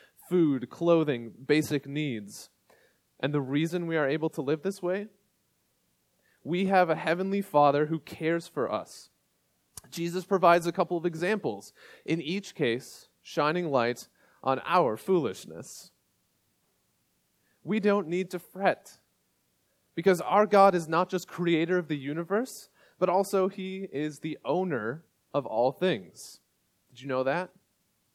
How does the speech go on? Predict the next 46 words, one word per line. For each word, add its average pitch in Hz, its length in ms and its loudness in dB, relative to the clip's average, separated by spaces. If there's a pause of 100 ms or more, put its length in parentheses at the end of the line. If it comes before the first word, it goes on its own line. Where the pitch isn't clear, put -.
God 170 360 4
owns 175 480 2 (120)
everything. 165 920 -4 (500)
The 165 100 4
Bible 170 400 0
is 160 120 -4
full 196 260 2
of 180 100 0
indications 147 760 -6
that 151 180 0
this 147 180 -6
is 135 120 -12
so. 120 400 -8 (1400)
In 160 100 0
the 165 60 0
book 180 220 2
of 165 120 -4
Job, 160 440 2
and 165 200 -4
you 147 80 -4
don't 156 140 0
have 156 140 -2
to 143 140 -4 (180)
jump 143 260 -2
around 139 240 0
your 131 100 -6
Bible, 123 380 2
I'm 123 100 -6
gonna 123 140 -6
have 131 120 -10
the 127 60 -12
verses 131 380 -4
on 120 120 -4
the 120 60 -8
screen. 151 440 -4 (380)
In 160 120 -2
the 151 60 2
book 185 240 0
of 170 160 -2
Job, 165 400 4
chapter 160 360 -2
forty-one, 151 800 2 (400)
God 135 180 4
is 135 120 -4
very 127 240 0
succinct. - 640 -10